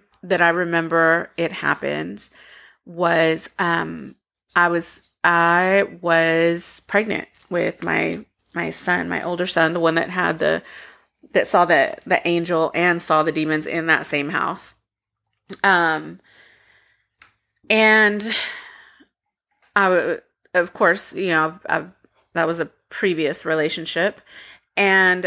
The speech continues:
um, I was with that person. And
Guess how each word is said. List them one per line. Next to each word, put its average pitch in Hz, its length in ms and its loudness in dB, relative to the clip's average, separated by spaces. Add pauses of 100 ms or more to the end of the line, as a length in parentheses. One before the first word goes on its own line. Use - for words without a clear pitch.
(120)
um, 170 400 -2
I 175 100 0
was 175 200 -4
with 180 360 0
that 165 220 2
person. 165 680 -4 (680)
And 185 640 2